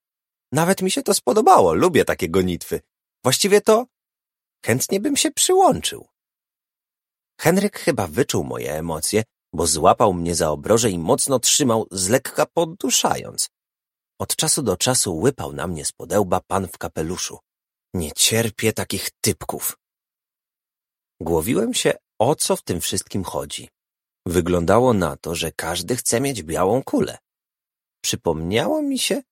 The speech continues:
jak kiedyś znalazłem kość, a potem brat z siostrą ganiali za mną po ogrodzie, żeby mi ją zabrać. Było fajnie, dopóki kości nie przechwyciła mama. Olśniło mnie.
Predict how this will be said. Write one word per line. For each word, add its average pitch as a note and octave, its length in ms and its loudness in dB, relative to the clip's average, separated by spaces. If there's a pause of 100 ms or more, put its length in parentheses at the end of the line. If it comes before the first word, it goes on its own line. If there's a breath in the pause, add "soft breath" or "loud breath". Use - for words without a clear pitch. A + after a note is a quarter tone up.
(200)
jak - 280 2
kiedyś D3 360 -2
znalazłem G#2 720 2
kość, - 580 0 (280)
a E2+ 60 -4
potem B2 500 2
brat B2 280 2
z - 140 0
siostrą G#2 600 2
ganiali B2+ 540 4
za A#2+ 180 6
mną C3 240 2
po G#2+ 200 6
ogrodzie, A#2+ 420 6
żeby C3 220 2
mi D3 100 0
ją D3+ 160 4
zabrać. B2+ 540 2 (520)
Było F#2+ 220 6
fajnie, F#2 440 2
dopóki E2+ 460 -6
kości F#2 400 -2
nie F#2+ 120 0
przechwyciła D#2 640 -4
mama. F2 340 0 (1500)
Olśniło D3 640 2
mnie. D2+ 260 -10